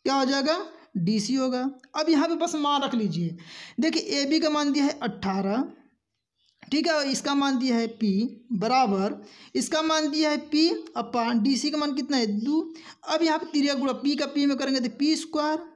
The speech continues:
अट्ठारह को दो में करेंगे छत्तीस हो जाएगा। अब यहाँ पे वर्ग है तो हटाना पड़ेगा, तो दोनों पक्षों का वर्ग ले लीजिए। यहाँ पी बराबर क्या हो जाएगा?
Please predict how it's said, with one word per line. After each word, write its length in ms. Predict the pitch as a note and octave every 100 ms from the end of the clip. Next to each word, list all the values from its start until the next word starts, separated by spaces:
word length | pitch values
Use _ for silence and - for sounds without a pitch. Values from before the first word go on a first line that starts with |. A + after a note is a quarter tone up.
| _ - - -
अट्ठारह 360 | B3+ - A#3 C#4
को 80 | C#4
दो 120 | C#4+
में 100 | C#4
करेंगे 260 | C4 B3 A#3
छत्तीस 420 | B3 C4 D#4+ D#4
हो 60 | D4+
जाएगा। 300 | C#4+ C4+ C4+
अब 260 | - C4+
यहाँ 180 | D4 C#4+
पे 100 | D4
वर्ग 260 | C4+ C4+ C#4
है 80 | D4
तो 120 | C#4+
हटाना 300 | G#3+ A#3+ C4+
पड़ेगा, 320 | C4+ C#4 C#4
तो 100 | C#4+
दोनों 240 | A#3 B3 B3
पक्षों 300 | B3 - B3
का 180 | C#4+ D#4+
वर्ग 260 | B3 G#3 G3
ले 120 | G3
लीजिए। 480 | G3 F#3+ F#3 G3 - - - - -
यहाँ 180 | B3+ C4+
पी 220 | C4+ D4
बराबर 260 | D4 D4+ D4
क्या 160 | D#4
हो 120 | D4+ C4
जाएगा? 340 | B3 A#3+ D4